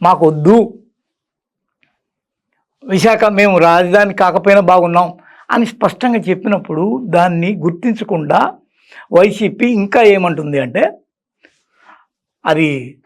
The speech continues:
ఆక్వా ర్యాలీకి తప్ప క్వాంటమ్ ర్యాలీకి పనికిరాదు, అది అసలు రాజధానిగా అవకాశమే లేదు. ఇదే కేతిరెడ్డి వెంకటరామరెడ్డి ఒక ఇంజనీరింగ్ గ్రాడ్యుయేట్,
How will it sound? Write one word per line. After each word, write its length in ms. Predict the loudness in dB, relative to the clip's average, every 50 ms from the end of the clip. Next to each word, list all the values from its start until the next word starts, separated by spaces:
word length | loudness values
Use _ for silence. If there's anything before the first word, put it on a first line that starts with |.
| _ _ _ _ _ _ _ _ _ _ _ _ _
ఆక్వా 380 | 0 0 0 0 2 2 2 4
ర్యాలీకి 320 | 4 2 2 2 0 0
తప్ప 240 | 0 0 0 0 -4
క్వాంటమ్ 480 | -4 0 0 0 0 2 0 0 0 2
ర్యాలీకి 240 | 0 0 0 -4 -2
పనికిరాదు, 560 | -4 -4 -2 0 0 0 0 0 -2 -8 -10 _ _ _ _ _ _ _ _ _ _ _ _ _ -20 -20 -6 _
అది 720 | 0 2 2 2 2 0 0 0 -2 -4 -6 -8 -10 -14 -10 -6
అసలు 280 | -4 0 0 0 2 2
రాజధానిగా 840 | 2 2 2 2 2 2 2 2 2 2 4 4 2 2 -2 -8 -16 _ _ _ _ _ _
అవకాశమే 520 | 0 0 2 2 0 -2 0 -2 -4 -4 -2
లేదు. 420 | -2 -2 -2 -2 -4 -8 -10 -16 _ _ _ _ _ _ _ _ _ _ _ _ _ _ _ _ _ _ _ _ -10
ఇదే 360 | -2 0 2 4 6 6 4
కేతిరెడ్డి 760 | 4 2 0 0 0 2 0 0 0 2 0 0 0 -2 -8 -18 _ _ _ _ _ _ _ _ _
వెంకటరామరెడ్డి 800 | -2 0 0 0 2 2 0 0 -2 -4 -4 -4 -6 -8 -10 -12 _ _ _ _ _ -4
ఒక 160 | -4 0 2
ఇంజనీరింగ్ 680 | 2 2 2 0 -2 -2 0 0 0 0 -2 -4 -2 0
గ్రాడ్యుయేట్, 440 | 0 0 0 0 -4 -6 -4 -4